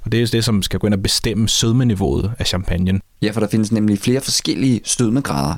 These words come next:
Speaker 2: i champagne. Og for ligesom at give dig en idé af sødmegraden, så prøv lige at forestille dig en almindelig cola.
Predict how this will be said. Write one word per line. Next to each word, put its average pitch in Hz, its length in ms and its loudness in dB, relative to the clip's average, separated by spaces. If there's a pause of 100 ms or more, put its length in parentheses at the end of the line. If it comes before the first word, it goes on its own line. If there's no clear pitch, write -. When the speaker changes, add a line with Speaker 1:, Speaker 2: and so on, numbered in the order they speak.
(100)
Speaker 2:
i 113 80 0
champagne. 90 460 -2 (200)
Og - 100 -4
for 131 100 0
ligesom 156 300 0
at 139 80 -2
give 143 120 2
dig 147 240 0
en 113 300 4
idé 160 340 0 (240)
af 123 80 -2
sødmegraden, 101 600 0 (720)
så 208 60 -2
prøv 151 120 2
lige 143 100 2
at 131 60 -2
forestille 123 400 0
dig 113 180 0
en 107 340 2
almindelig 110 380 0
cola. 101 420 2